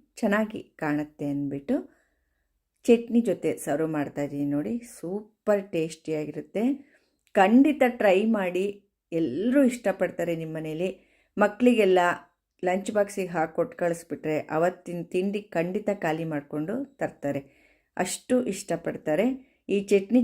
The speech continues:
ಜೊತೆಗಂತೂ ಸೂಪರ್ ಆಗಿದೆ, ನಿಜಕ್ಕೂ ಯಮ್ಮಿ ಆಗಿದೆ ಇದು. ಖಂಡಿತ ಎಲ್ಲ ಟ್ರೈ ಮಾಡ್ತೀರಾ ಅಂದ್ಕೊಂಡಿದ್ದೀನಿ. ನಿಮಗೆಲ್ಲ ಈ ಅವಲಕ್ಕಿ ತಿಂಡಿ ತುಂಬ ಇಷ್ಟ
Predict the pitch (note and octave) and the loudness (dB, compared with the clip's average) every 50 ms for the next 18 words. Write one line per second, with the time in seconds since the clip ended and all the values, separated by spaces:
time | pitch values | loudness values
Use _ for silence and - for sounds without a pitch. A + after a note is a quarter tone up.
0 | A#3+ G#3 - - E3+ E3 D#3+ D#3 D3 - D#3 D3 D3+ - - E3 D#3+ E3+ F#3+ F#3+ | 2 2 0 -2 -2 -2 -4 -6 -6 -6 -6 -8 -8 -8 -8 -8 -8 -8 -8 -12
1 | - _ _ _ - G3+ G#3+ G3+ G3 F3+ E3+ E3 D#3+ D#3+ D3+ - F#3 A#3 C4+ C4+ | -16 _ _ _ 0 2 4 6 6 4 4 2 0 -2 -2 -2 -2 -2 -2 -4
2 | - _ _ _ _ _ _ - F3+ F#3 F#3 A3 A3 - - - F3+ - - E3 | -8 _ _ _ _ _ _ -10 -8 -6 -4 -6 -6 -6 -6 -8 -8 -6 -4 -4
3 | D#3+ D#3 D#3+ E3+ F#3 G#3 G#3+ G3+ F3 D#3 D#3 D3+ D3+ C#3+ D3 D3 D3 D#3 G3+ A#3+ | -2 -2 -2 -4 -4 -4 -2 -2 -4 -4 -4 -6 -6 -4 -4 -4 -4 -2 -2 -2
4 | C#4+ C#4+ - _ _ _ _ _ - - G3 G3+ G#3 B3+ B3 B3 A3+ G3 E3+ E3 | -2 -2 -6 _ _ _ _ _ 2 4 4 4 4 4 2 4 4 4 4 4
5 | D#3+ D#3+ - E3 D3+ D#3 E3 E3+ E3 D3+ - - D#3+ D#3 D3 D3 D3 D3 - - | 2 0 0 0 0 0 0 -2 -4 -6 -8 -8 -6 -4 -4 -4 -6 -6 -8 -8
6 | D3 D3 F3+ F3 F#3 A#3+ D4 - - _ _ _ _ _ _ - A#3+ C4+ C#4+ C#4+ | -8 -8 -8 -6 -4 -4 -4 -4 -6 _ _ _ _ _ _ 4 6 8 6 6
7 | D#4 D4 B3 G#3 G3 G3 G3 - - G3 F#3+ F#3+ F#3 - - F#3+ F#3+ G3 A3+ B3+ | 4 2 2 4 4 2 2 0 -2 -4 -4 -4 -4 -2 0 2 4 4 4 4
8 | C4 C4 C4 - A#3 A3 - F3+ E3+ E3 D#3+ E3 D#3+ - - - G#3 G#3 A3 A#3+ | 4 2 -2 -4 -8 -8 -6 -4 -4 -4 -4 -4 -6 -8 -10 -8 -4 -2 0 0
9 | B3 A#3+ - - F3 - - - | 0 0 -2 -6 -10 -12 -8 -6